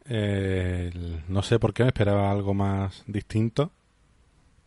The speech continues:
Entiendo que será mejor. Espero que tenga un final <laughs> mejor que el primero.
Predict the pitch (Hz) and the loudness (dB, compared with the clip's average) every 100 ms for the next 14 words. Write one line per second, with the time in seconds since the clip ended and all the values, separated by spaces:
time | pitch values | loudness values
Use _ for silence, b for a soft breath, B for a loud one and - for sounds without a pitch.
0 | _ _ _ _ _ _ _ - 98 101 | _ _ _ _ _ _ _ -10 -4 0
1 | 98 95 98 95 95 - 110 _ - - | 2 2 2 2 2 2 -2 _ -12 -4
2 | 107 107 87 - - 95 98 98 92 104 | 2 2 2 -2 -8 -4 -2 -4 0 2
3 | 104 - 104 - 101 - 104 - 98 95 | 2 2 -2 -2 -4 -2 -4 0 0 0
4 | 117 | -2